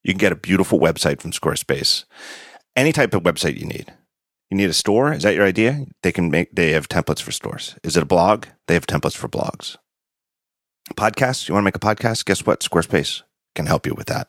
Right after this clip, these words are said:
Uh, and even if you've just got the idea, you can start by getting your own domain name, uh, through Squarespace and get it ho-,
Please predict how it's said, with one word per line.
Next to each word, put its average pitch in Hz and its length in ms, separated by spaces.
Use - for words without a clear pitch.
Uh, 82 340
and 160 420
even 175 280
if 147 140
you've 113 160
just - 420
got 113 360
the 101 120
idea, 80 640
you 92 120
can 87 180
start - 640
by 92 140
getting 90 300
your 82 140
own 87 140
domain 85 380
name, 78 320
uh, 73 320
through 92 140
Squarespace - 640
and 82 140
get 90 140
it - 100
ho-, 107 140